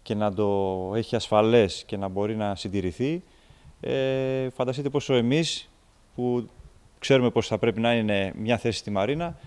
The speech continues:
πόσο δύσκολα είναι για μας. Και γι' αυτό πλέον τα σκάφη δεν μπορούμε να τα έχουμε στη μαρίνα της Πάτρας,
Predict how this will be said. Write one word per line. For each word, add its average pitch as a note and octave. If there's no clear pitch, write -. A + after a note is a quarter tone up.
πόσο C#3+
δύσκολα C#3
είναι C3+
για B2+
μας. G#2
Και -
γι' G#2+
αυτό B2
πλέον A#2+
τα G#2
σκάφη G#2
δεν A2
μπορούμε G#2+
να G2+
τα G2+
έχουμε G2+
στη -
μαρίνα F#2+
της -
Πάτρας, D#3